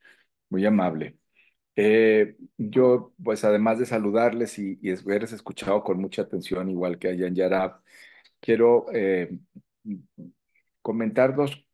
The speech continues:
dos temas y, y tiene que ver con preguntas dirigidas a la sociedad civil y al, y al Estado.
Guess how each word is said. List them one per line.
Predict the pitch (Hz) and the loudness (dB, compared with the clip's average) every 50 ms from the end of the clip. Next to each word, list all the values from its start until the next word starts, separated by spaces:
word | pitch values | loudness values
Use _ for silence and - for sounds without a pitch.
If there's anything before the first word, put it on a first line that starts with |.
| _ - | _ -4
dos | 127 131 131 - | -4 -4 -4 -4
temas | - 135 131 123 127 135 139 139 - - - | 0 0 0 2 2 0 -2 -2 -6 -12 -14
y, | 110 104 _ _ | -14 -14 _ _
y | - 107 101 | -14 -12 -6
tiene | - 117 107 110 117 117 | -4 -4 -2 -2 -4 -4
que | - 110 | -2 0
ver | 104 107 104 - | 0 0 0 0
con | - 113 104 - | -2 -2 -2 0
preguntas | - 98 95 95 117 120 113 - - 104 98 | -2 -2 -2 0 0 0 0 0 -2 -2 -2
dirigidas | 92 92 87 87 - - 98 92 104 98 - - | -2 -6 -8 -10 -10 -6 -2 -2 -2 -2 -2 -6
a | 90 | -6
la | 87 87 82 | -6 -6 -8
sociedad | - - 92 92 90 | -6 -4 -2 -2 -2
civil | - - 104 95 98 104 110 110 107 107 - | -4 -6 -6 -4 -2 0 0 -2 -2 -6 -8
y | 98 | -6
al, | 90 82 82 82 76 _ | -6 -6 -8 -10 -14 _
y | - 85 | -10 -10
al | 82 80 80 | -8 -8 -10
Estado. | 80 - - - 90 80 78 67 - - | -14 -10 -4 -2 -2 -2 -2 -4 -8 -14